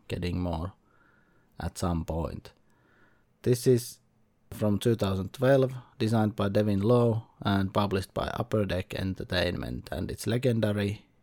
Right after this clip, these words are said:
a Marvel deck building game. Marvel because this is the first one I played, this is the first one that they made in this system. The Legendary Encounters games are a bit different,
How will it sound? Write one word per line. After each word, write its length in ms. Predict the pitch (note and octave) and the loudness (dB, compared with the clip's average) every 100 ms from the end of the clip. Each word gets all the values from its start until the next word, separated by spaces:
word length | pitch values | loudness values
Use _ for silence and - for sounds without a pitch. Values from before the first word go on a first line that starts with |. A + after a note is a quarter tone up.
| _ - | _ -2
a 80 | G#2 | 2
Marvel 560 | A2 A2 G#2 G2 G2+ | 2 2 2 2 0
deck 180 | F#2+ F#2+ - - | -2 -6 -8 -6
building 480 | G2 F#2+ E2 E2 - | -4 -4 -4 -4 -4
game. 440 | D2 F2+ A#1+ A2 A#2 - _ _ _ _ | -2 -2 -4 -6 -8 -14 _ _ _ _
Marvel 400 | A#2+ C3+ C3 B2 | 4 6 8 8
because 680 | A2+ G#2+ A#2 A2 G#2+ - - _ _ _ _ | 6 2 2 2 0 -10 -18 _ _ _ _
this 240 | A#2 A2 A2 | -4 -4 -4
is 120 | - | -2
the 140 | G#2+ | -2
first 320 | - A#2+ A#2 | 2 0 0
one 140 | A2 G2 | -2 -2
I 100 | G2 | -2
played, 380 | B2 A#2+ A#2+ - | 0 0 0 -2
this 200 | G2+ F#2+ | -4 -4
is 80 | |
the 120 | - F#2+ | -6 -4
first 300 | G2+ G2 - | -2 -2 -4
one 140 | D#2+ | -8
that 160 | D2+ - | -6 -2
they 120 | G2+ | 0
made 280 | A2+ A#2 E2+ | 0 0 0
in 100 | G#2+ | -2
this 160 | G2+ | -4
system. 520 | - G2 - G2 G2 - - B2 | -4 -6 -4 -4 -4 -6 -12 -6
The 380 | G2+ F#2+ F#2+ - - _ _ _ _ | -2 -2 -4 -6 -14 _ _ _ _
Legendary 600 | A#2+ A2+ A2 G#2 G2+ - - - | -6 -2 0 0 0 -6 -18 -4
Encounters 600 | A#2+ B2+ A#2 A2+ - G2+ | 0 2 2 0 -2 -4
games 320 | G#2+ G#2 G2 | -2 0 0
are 120 | F#2 | -2
a 40 | G2 | -2
bit 220 | F2+ - | -6 -4
different, 540 | A2 G#2 G#2+ G#2 - | -4 -2 -2 -2 -6